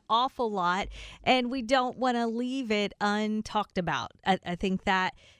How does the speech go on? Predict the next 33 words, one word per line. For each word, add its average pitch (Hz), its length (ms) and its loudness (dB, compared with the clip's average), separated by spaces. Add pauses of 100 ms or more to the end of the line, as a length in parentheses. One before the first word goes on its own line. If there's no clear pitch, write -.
is 202 160 2
something 202 540 0
that 160 380 0
if 196 160 -2
we 214 80 -2
just 190 180 0
sweep 269 240 -2
it 254 80 2
under 240 180 2
the 214 100 -2
rug, 202 500 0
we 214 120 0
are 185 120 2
missing 220 440 0
an 208 80 2
opportunity 196 720 0
to 180 120 -2
look 180 260 -4
at 196 60 -10
the 185 80 -4
truth 311 420 -2
of 226 100 -4
Scripture 156 760 -4 (400)
and 214 240 4
not 269 400 2
miss 170 500 -2
the 175 80 0
gospel. 156 460 -2
Ben 294 280 2
Connolly, 285 500 0
a 254 40 2
pastor, 277 640 0
author, 254 500 0